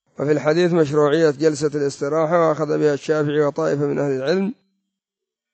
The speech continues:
وعن أحمد روايتان، وذكر الخلال أن أحمد رجع إلى القول بها. انتهى من فتح الباري. واختلفوا في بدء التكبير لمن رفع رأسه من السجود، قال بعض أهل العلم: "يكبر ويستتم التكبير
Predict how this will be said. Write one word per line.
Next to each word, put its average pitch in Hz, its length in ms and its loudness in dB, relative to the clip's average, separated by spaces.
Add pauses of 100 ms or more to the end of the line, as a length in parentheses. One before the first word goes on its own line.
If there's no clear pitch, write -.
(180)
وعن 147 300 2
أحمد 160 380 0
روايتان، 147 580 0
وذكر 156 360 -2
الخلال 147 460 -4
أن 147 160 -2
أحمد 147 320 -4
رجع 151 260 -2
إلى 143 140 0
القول 143 300 -2
بها. 139 360 -2
انتهى 139 440 -4
من 139 180 -2
فتح 135 220 -10
الباري. 127 460 -12 (1400)
واختلفوا 190 520 2
في 180 80 0
بدء 190 200 2
التكبير 175 460 2
لمن 175 180 2
رفع 165 400 2
رأسه 160 320 2
من 156 100 2
السجود، 156 460 -2
قال 180 300 -2
بعض 160 260 0
أهل 156 160 0
العلم: 156 360 -2
"يكبر 165 360 -4
ويستتم 147 560 -4
التكبير 151 560 -4